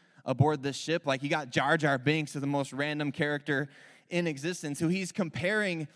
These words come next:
Anakin to Jar Jar Binks, this, this actual human being. He's like, "Are we bringing another useless life form? Like,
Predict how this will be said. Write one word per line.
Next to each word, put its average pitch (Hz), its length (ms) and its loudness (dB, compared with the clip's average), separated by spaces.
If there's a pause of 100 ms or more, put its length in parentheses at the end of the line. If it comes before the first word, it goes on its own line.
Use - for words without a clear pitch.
(180)
Anakin 156 520 2
to 139 100 0
Jar 151 320 2
Jar 143 220 4
Binks, 139 380 -2
this, 160 260 -2
this 170 280 -2
actual 196 440 4
human 190 320 2
being. 170 260 4
He's 143 200 -4
like, 143 180 0
"Are 143 40 -4
we 160 100 4
bringing 180 280 4
another 160 240 2
useless 147 460 0
life 135 260 0
form? 175 200 -2
Like, 127 240 -2